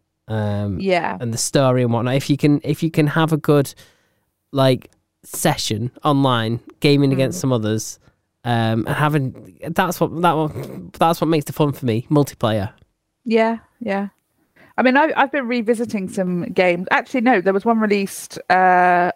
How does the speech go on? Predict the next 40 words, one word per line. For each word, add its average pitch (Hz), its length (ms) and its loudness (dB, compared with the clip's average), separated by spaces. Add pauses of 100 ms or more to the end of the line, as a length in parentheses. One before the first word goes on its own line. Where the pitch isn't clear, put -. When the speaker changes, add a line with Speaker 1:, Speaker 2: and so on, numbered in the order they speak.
Speaker 2:
at - 80 -6
the, 185 380 -8 (160)
sort - 200 -8
of, 185 80 -4
about 180 200 -2
a 165 60 -2
year 180 240 4
ago 156 240 -2
now. 147 280 -4 (540)
Um, 160 200 0
I - 80 -2
hope 185 160 2
that's - 280 -2
not 165 220 -2 (220)
olden 156 300 -2
but - 140 -4
golden 147 420 0
now. 151 160 2
Speaker 1:
Yeah. 170 400 0 (260)
Speaker 2:
<laughs> 370 340 -6
But 294 260 4
it - 200 4
was, 269 320 -6 (520)
you 247 100 4
know, 156 240 0 (380)
uh, 180 260 4
a 190 120 2
Life 214 280 2
is 208 80 -4
Strange 196 400 -4
game, 156 260 -4
Life 180 180 -4
is - 40 -20
Strange 175 300 -8
True 262 160 -6
Colors, 165 420 -2
and 202 220 -2 (100)
they 240 400 2
do 214 260 -4
not 226 220 0